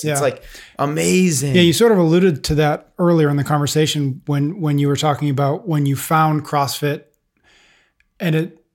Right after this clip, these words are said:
Speaker 2: and you sort of dove into it, right?
Speaker 1: Mm-hmm.
Speaker 2: Like, you were, you were able to be a student in that moment because it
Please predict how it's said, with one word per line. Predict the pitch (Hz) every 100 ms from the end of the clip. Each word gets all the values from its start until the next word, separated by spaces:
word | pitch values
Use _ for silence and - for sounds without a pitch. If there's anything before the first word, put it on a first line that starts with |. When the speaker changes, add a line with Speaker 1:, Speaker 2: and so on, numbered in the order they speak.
| _ -
Speaker 2:
and | 165 147
you |
sort | 143 170 151
of | 120
dove | 110 160 143
into | 156 151 143
it, | 139 -
right? | 156 175
Speaker 1:
Mm-hmm. |
Speaker 2:
Like, | 185 151 127
you | 156
were, | 151 147 190
you | 170 165
were | 151 156 160 196
able | 190 190 190
to | 175
be | 156 170
a |
student | 143 - 196 170 156 156
in | 165
that | 160 151
moment | 156 151 143
because | 147 156 151
it | 156 160